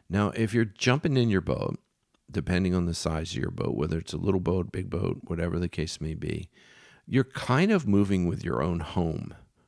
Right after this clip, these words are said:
so to speak. So you've got, you know, it's different than, say,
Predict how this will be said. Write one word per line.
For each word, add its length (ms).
so 200
to 120
speak. 360
So 140
you've 220
got, 300
you 80
know, 160
it's 180
different 420
than, 140
say, 560